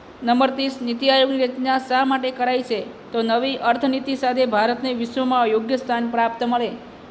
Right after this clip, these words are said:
એ માટે કરવામાં આવી છે. મિત્રો, વિભાગ સી, બરાબર, કયો ચેપ્ટર છે એની સામે પ્રશ્નો લોંગ છે, એટલે એની સામે આપણે જવાબ અહીંયા લખ્યા નથી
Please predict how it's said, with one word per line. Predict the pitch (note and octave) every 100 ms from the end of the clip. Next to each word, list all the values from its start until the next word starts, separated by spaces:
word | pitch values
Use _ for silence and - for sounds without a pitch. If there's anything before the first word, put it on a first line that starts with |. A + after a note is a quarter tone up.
| -
એ | B3
માટે | C4 A#3+ A#3
કરવામાં | A3+ A3 A3 A#3 C4+ C4+ - -
આવી | A3 A3+ G#3
છે. | G#3 C4 - - - - - - - - - - - - A#3
મિત્રો, | A#3 C4
વિભાગ | A#3 B3+ B3
સી, | A#3 C4+ G#3+ A3+ - - - - - -
બરાબર, | C4 C4
કયો | B3+ B3 B3+ B3+ A#3+ - - - - -
ચેપ્ટર | B3 B3 - C4
છે | B3 C4 A#3+ G3 A#3
એની | A#3+
સામે | B3 B3 B3 B3 B3 -
પ્રશ્નો | A#3 A#3 C4
લોંગ | A#3+ A#3+ C4
છે, | C4 A#3+
એટલે | A#3
એની | A#3
સામે | A#3+ A#3
આપણે | A#3 A#3 A#3+
જવાબ | G3+ G#3+ A3+ A#3 - - - - - - - - -
અહીંયા | A#3 A#3+
લખ્યા | A3+ A#3 A#3+
નથી | C4 B3+ A3+ G3